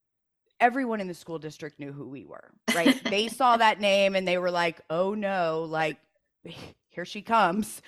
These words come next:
Speaker 1: you know, again. And I think that, and I, I had to do that for him because he was not gonna make it if I didn't. I mean, he
Speaker 2: Mm-hmm.
Speaker 1: was an eloper. Um, he's very impulsive. Uh,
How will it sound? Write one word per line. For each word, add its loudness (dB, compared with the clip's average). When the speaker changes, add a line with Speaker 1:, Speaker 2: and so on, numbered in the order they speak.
Speaker 1:
you -4
know, 4
again. 2
And -4
I -4
think -8
that, 0
and 2
I, -2
I -2
had -8
to -14
do -16
that -14
for -12
him -14
because -8
he -8
was -6
not -2
gonna -6
make -8
it -8
if -8
I -6
didn't. -16
I -8
mean, -6
he -4
Speaker 2:
Mm-hmm. -6
Speaker 1:
was -6
an -4
eloper. -6
Um, 0
he's -10
very -4
impulsive. -4
Uh, -2